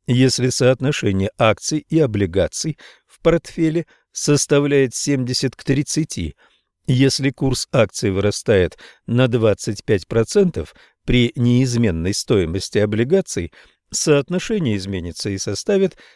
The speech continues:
семьдесят пять к двадцати пяти. Сноска. Для простоты предположим, что цена акций возрастает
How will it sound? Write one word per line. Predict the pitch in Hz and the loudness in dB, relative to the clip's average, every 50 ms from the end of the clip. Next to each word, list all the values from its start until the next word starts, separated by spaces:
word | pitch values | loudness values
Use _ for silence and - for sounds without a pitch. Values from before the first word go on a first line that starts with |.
| _ _ | _ _
семьдесят | - - - 165 175 180 180 156 160 - - 160 143 - _ | -8 -4 2 4 4 4 4 0 -4 -6 -6 -8 -10 -10 _
пять | - 151 151 - - - - | 0 0 0 0 -2 -6 -6
к | 135 127 | -6 -2
двадцати | 110 131 156 175 156 - - 151 143 - - 143 135 | 0 2 2 2 2 0 -2 -4 -4 -2 -4 -6 -4
пяти. | - 135 131 - - - 78 73 - _ _ _ _ _ _ _ _ _ _ _ _ | -4 -6 -8 -6 -8 -8 -10 -10 -12 _ _ _ _ _ _ _ _ _ _ _ _
Сноска. | - - - 127 110 90 - - - - - - _ _ _ _ _ _ _ _ _ | -8 -4 0 0 0 0 0 -4 -6 -8 -14 -20 _ _ _ _ _ _ _ _ _
Для | - 110 123 120 110 104 | -2 2 2 2 2 2
простоты | - - 117 113 - - - 143 143 - 185 170 - _ _ | 0 -4 -6 -6 -4 -4 -4 -4 -4 -4 -6 -8 -8 _ _
предположим, | - 135 127 - - 151 151 170 180 160 131 147 147 | -2 -2 -2 -2 -2 -2 0 0 0 -2 -2 -4 -6
что | - - - 131 123 113 - _ | -6 -2 0 0 0 0 -4 _
цена | - - 127 127 127 - - - | -6 -4 -2 -2 -2 -4 -2 -2
акций | 120 120 - - - 120 107 | -2 -2 -2 -4 -6 -4 -4
возрастает | 98 107 95 104 104 101 - - - 110 104 101 - - | -4 -2 -2 -2 -4 -4 -4 -2 0 0 2 0 -2 -4